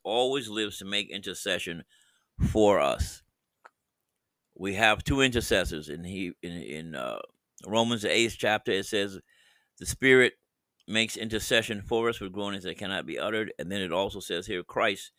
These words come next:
Jesus makes intercession for us." These are the two great intercessors.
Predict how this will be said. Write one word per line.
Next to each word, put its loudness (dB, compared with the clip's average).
Jesus 2
makes -8
intercession -12
for -8
us." -20
These 8
are 4
the 2
two -4
great 2
intercessors. -6